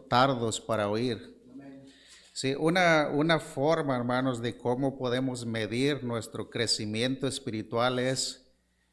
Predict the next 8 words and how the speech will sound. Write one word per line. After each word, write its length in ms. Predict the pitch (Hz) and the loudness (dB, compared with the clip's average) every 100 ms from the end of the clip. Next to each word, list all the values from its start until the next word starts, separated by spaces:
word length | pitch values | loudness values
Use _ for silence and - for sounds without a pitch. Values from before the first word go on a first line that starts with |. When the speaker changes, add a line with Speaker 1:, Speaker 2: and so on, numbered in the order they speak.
| _ _ _ _ _ | _ _ _ _ _
Speaker 1:
número 460 | - 110 123 135 131 | -8 -2 2 2 2
uno, 640 | 131 143 147 143 139 - _ _ _ _ _ _ _ _ _ _ _ _ - - - _ _ _ _ _ _ | 2 2 2 -2 -6 -16 _ _ _ _ _ _ _ _ _ _ _ _ -20 -20 -20 _ _ _ _ _ _
cómo 360 | 127 143 151 | 2 4 4
escuchas 680 | 151 - - 139 151 147 127 | 0 0 -2 0 0 0 -2
la 200 | 117 110 | -2 -2
palabra 440 | 113 110 120 131 | 0 2 2 2
de 180 | 123 107 | 0 -2
Dios 640 | 104 120 131 131 - - | -2 -2 -2 -4 -10 -12